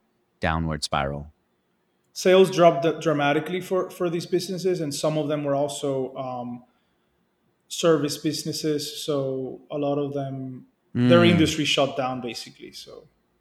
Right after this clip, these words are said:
Speaker 1: What type of service
Speaker 2: they
Speaker 1: businesses
Speaker 2: took,
Speaker 1: are we talking
Speaker 2: they
Speaker 1: about?
Speaker 2: took the drastic decision of,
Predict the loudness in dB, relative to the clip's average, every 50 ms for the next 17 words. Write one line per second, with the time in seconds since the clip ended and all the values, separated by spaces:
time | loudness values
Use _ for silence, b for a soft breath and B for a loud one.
0 | _ _ _ _ _ _ _ _ _ _ _ _ _ _ _ _ _ _ _ _
1 | _ _ _ -2 0 0 0 -2 -2 -2 -2 0 0 0 0 0 0 2 0 0
2 | 0 -2 -2 -2 0 0 0 0 0 0 0 -2 -2 -2 -2 -2 -2 -2 -4 -6
3 | -6 -6 -6 -6 -6 -8 -10 -10 -10 -10 -10 -10 -10 -10 -10 -12 -12 -12 -12 -12
4 | -12 -14 -16 -20 -20